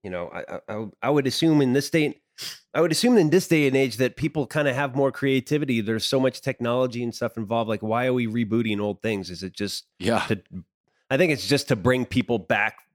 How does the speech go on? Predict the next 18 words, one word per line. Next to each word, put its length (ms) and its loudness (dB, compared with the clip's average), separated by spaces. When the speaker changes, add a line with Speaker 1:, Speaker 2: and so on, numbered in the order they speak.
Speaker 1:
to 140 4
that 200 0
nostalgia, 540 -4
but 180 -6
in 100 -2
a 60 -4
different 380 -6
way. 380 0
Speaker 2:
Mm-hmm. 200 0
Speaker 1:
And 140 2
sometimes 400 4
it 100 2
works, 360 2
and 120 2
then 200 2
sometimes 520 -4
it 100 -18
just, 220 -8